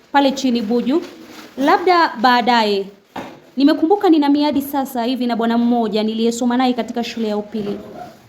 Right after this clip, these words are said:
Yeye ni mkurugenzi wa kampuni fulani aliyoianzisha.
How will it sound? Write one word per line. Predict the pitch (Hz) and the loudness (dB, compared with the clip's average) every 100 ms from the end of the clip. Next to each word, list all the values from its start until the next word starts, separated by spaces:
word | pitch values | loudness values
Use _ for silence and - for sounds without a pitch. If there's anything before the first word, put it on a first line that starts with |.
| - | -4
Yeye | 254 247 | 0 2
ni | |
mkurugenzi | 240 247 233 226 254 247 | 2 0 0 2 2 2
wa | 233 | 0
kampuni | 233 226 247 240 | -2 -2 -2 -2
fulani | 233 240 233 208 208 208 - - - | -2 -2 0 0 -2 -4 -10 -20 -8
aliyoianzisha. | 202 208 214 220 220 233 - 214 | -2 0 0 0 -2 -4 -4 -4